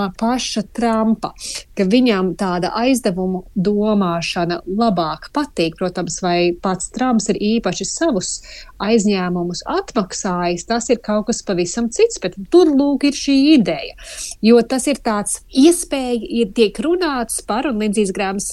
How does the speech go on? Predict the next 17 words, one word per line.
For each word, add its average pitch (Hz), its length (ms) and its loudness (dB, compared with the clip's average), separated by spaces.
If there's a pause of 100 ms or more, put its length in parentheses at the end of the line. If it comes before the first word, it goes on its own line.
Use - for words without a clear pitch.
(140)
Ukrainā 175 840 -2 (500)
ir, 190 480 6
eh, 170 400 2
tikšanās 180 560 -2
ar 165 80 -2
Zelenska 180 640 -2
laikā 214 480 -2 (480)
piedāvājis 160 1200 2
tādu 185 540 2 (260)
bezprocentu 226 1400 4
un 214 380 2 (580)
pēc 208 240 0
tam 208 300 -2 (100)
piedodamu 190 1040 2
aizdevumu 185 920 0 (100)
vai 180 480 4 (400)
norakstāmu 185 1200 4